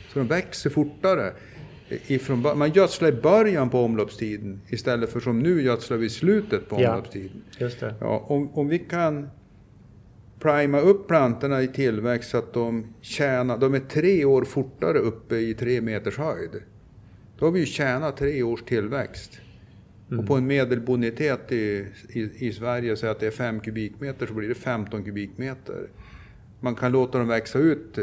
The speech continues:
Speaker 1: alla de där tre åren, så tjänar du femton kubikmeter, vilket
Speaker 2: Mm.
Speaker 1: är lika mycket eller något mer än om man gödslar hundrafemtio kilo kväve i slutet på omloppstiden.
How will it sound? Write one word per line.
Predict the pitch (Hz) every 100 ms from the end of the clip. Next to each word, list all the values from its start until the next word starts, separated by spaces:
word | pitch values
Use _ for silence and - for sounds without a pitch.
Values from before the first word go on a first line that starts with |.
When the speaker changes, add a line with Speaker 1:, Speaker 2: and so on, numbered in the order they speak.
| 95
Speaker 1:
alla | 110 101
de | 101
där | 101 92
tre | 110 101
åren, | 98 87
så | 127
tjänar | 123 131 120 175
du |
femton | 131 117 104 - 120
kubikmeter, | 110 101 98 139 127 - 98
vilket | 139 123
Speaker 2:
Mm. | 113
Speaker 1:
är | 120 117 113
lika | 120 120 117
mycket | 113 104 -
eller | 110 107
något | 110 104 101 117
mer | 127 180 127 92 - - -
än | 120 117
om | 110
man | 101
gödslar | 110 110 110 113
hundrafemtio | 110 120 107 98 117 113 110 110
kilo | - 101 98
kväve | 98 104 95 98
i | 101
slutet | - 147 175 175 123
på | 107
omloppstiden. | 98 101 92 90 - 101 -